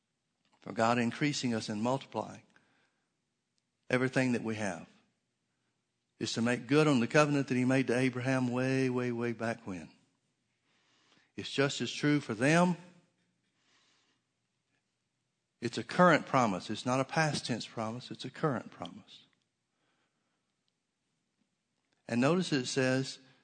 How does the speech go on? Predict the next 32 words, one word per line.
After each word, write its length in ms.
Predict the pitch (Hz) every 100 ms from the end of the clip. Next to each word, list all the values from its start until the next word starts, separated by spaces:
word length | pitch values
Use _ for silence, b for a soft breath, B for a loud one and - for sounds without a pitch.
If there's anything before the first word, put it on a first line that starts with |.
| _
that 220 | - 135
God 280 | 147 165 170
is 120 | 143
the 80 | 131
one 180 | 135 139
that 180 | 131 -
gives 300 | 151 143 135
you 80 |
the 80 | 131
power 340 | 131 131 127 123
to 100 | 120
get 160 | 120
wealth. 500 | 123 131 92 - - - _ B B B B B B B -
Now, 60 |
there's 120 | 147
been 120 | 156 160
a 40 |
lot 200 | 175 185
of 100 | 143
speculation, 720 | - 156 - 135 131 131 127
a 80 | 123
lot 180 | 131 131
of 240 | 127 -
preaching 420 | - 139 135 127
about 260 | 120 120 113
what 140 | 127
the 60 | -
power 300 | - 120 107
to 60 | 104
get 160 | -
wealth 320 | - 120 120 107
is. 220 | -